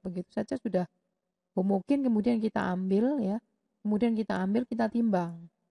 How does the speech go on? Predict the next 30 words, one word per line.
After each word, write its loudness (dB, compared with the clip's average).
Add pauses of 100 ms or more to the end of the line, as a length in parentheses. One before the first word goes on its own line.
(120)
kemudian -4
kita -8
larutkan. -6
Kan -2
nggak -2
mungkin -4
misalnya -4 (800)
kita -4
mau 0
analisis -2 (1200)
orang 0
tadi -2
misalnya -2
membawa -2
satu -4
liter -2 (400)
cairan -2
gitu -6
ya. -12 (400)
Nggak -10
mungkin -6
satu -4
liter -4
itu -6
kita -4
analisis -6
semua. -6 (480)
Kita 0
harus -2
sampling. 0